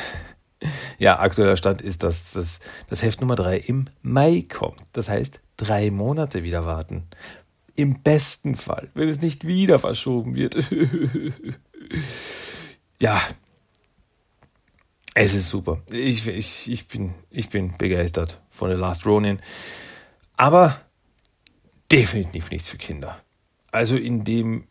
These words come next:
zweiten Band. Bui, ui, ui, ui, ui. Deftig, deftig, meine lieben Freunde. Ähm, ja, also ist für ein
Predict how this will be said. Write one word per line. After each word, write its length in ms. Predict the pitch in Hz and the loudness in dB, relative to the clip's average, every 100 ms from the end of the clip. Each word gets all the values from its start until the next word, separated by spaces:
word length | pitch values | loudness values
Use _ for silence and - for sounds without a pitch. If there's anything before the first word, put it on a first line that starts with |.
| _ _ _ _ _ - | _ _ _ _ _ -4
zweiten 500 | - 120 117 113 - | 4 6 4 -2 2
Band. 380 | 92 95 85 - _ _ _ _ _ _ _ - | 2 2 -6 -16 _ _ _ _ _ _ _ 6
Bui, 560 | 330 359 262 143 92 | 10 12 12 8 2
ui, 320 | 90 85 87 | -2 -4 -4
ui, 220 | 90 87 87 | -6 -4 -4
ui, 140 | 85 | -6
ui. 200 | 87 - - - - - - - - - - - | -6 -10 -12 -8 -4 -4 -6 -8 -10 -12 -14 -10
Deftig, 760 | 101 147 143 - - 165 151 - | 4 4 4 -2 0 2 0 -6
deftig, 720 | 101 117 123 - - 80 - | 2 4 4 -2 -6 -6 -4
meine 180 | 87 90 | -4 -4
lieben 240 | 95 87 | -4 -8
Freunde. 480 | - 85 85 78 90 - _ _ _ - - - - - - - | -6 -6 -4 -4 -6 -10 _ _ _ -20 -18 -16 -16 -18 -16 6
Ähm, 800 | 139 139 139 139 139 135 131 113 - - | 10 12 12 8 6 4 4 0 -4 -2
ja, 200 | 90 85 - _ _ - | 0 0 -8 _ _ -2
also 320 | 120 127 95 - _ _ _ _ _ _ 127 175 180 165 185 185 180 160 147 135 110 98 - - 64 65 135 - - - 139 147 | 2 2 0 -8 _ _ _ _ _ _ -6 -4 -4 -4 -8 -8 -8 -8 -8 -6 -8 -10 -12 -12 -12 -10 -10 -12 -14 -20 -14 -8
ist 320 | 147 - - | -6 -6 -8
für 500 | - - - - - | -8 -10 0 0 2
ein 260 | 117 107 | 0 -2